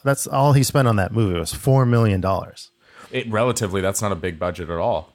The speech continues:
Speaker 1: No, I mean, you compare it to, uh, let's look
Speaker 2: Fast
Speaker 1: that
Speaker 2: and
Speaker 1: up.
Speaker 2: Furious. <laughs>
Speaker 1: Let's, let's look up the other movie that he was in that I think he wrote. Do you know what I'm talking about?
Speaker 2: Us?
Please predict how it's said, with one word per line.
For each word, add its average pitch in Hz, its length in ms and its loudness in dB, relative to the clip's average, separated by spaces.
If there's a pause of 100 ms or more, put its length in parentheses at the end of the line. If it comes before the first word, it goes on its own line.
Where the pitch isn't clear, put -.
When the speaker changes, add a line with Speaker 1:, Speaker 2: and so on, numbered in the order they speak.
Speaker 1:
No, 98 320 4
I 107 80 0
mean, 110 180 2
you 101 80 0
compare 113 320 4
it - 140 -2
to, 92 520 0 (760)
uh, 80 360 0 (400)
let's - 160 -4
look 95 100 2
Speaker 2:
Fast 135 80 4
Speaker 1:
that 127 60 4
Speaker 2:
and 98 40 4
Speaker 1:
up. 87 80 -2
Speaker 2:
Furious. 95 560 -4
<laughs> - 80 -12
Speaker 1:
Let's, - 300 -4
let's 180 260 -2
look 202 120 0
up 185 120 0
the 160 160 2
other 160 180 4
movie 123 260 4
that 107 200 2
he 120 100 2
was 104 240 2
in 92 220 0
that 98 100 2
I 101 100 2
think - 180 -6
he 104 120 -2
wrote. 85 300 -2 (600)
Do 113 80 -2
you 107 60 4
know 113 80 4
what 120 60 4
I'm 117 60 2
talking 127 240 2
about? 139 260 0 (500)
Speaker 2:
Us? 107 440 -4